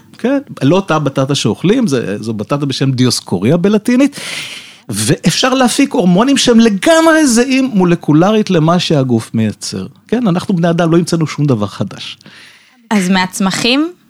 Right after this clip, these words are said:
Speaker 1: מפיקים
Speaker 2: במקום מהסוסים.
Speaker 1: בדיוק, אבל מקבלים בדיוק את אותה מולקולה, וברור שאם משתמשים באות-, במפתח זהה ולא במפתח דומה,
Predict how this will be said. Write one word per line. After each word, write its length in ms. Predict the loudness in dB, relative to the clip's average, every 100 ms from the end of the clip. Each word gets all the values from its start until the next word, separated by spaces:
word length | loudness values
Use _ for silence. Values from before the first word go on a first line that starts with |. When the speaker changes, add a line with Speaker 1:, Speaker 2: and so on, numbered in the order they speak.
| _ 0
Speaker 1:
מפיקים 280 | 2 2
Speaker 2:
במקום 280 | 2 2 2
מהסוסים. 640 | 2 0 -2 -2 -2 -2 -6 _
Speaker 1:
בדיוק, 640 | -2 2 4 4 4 2 2
אבל 180 | 0 0
מקבלים 540 | 0 -2 -2 0 0 2
בדיוק 340 | -2 0 0
את 80 | 0
אותה 200 | 0 0
מולקולה, 560 | 2 2 2 2 0 2
וברור 400 | 0 0 2 2
שאם 140 | 0 -2
משתמשים 640 | -2 -2 -4 -2 0 -2 -4 _
באות-, 420 | -8 -2 -4 -4 -12
במפתח 580 | -4 -2 -4 -2 -2 0
זהה 340 | -2 -2 0 2
ולא 180 | 2 2
במפתח 520 | 2 0 0 -2 -2
דומה, 240 | 0 2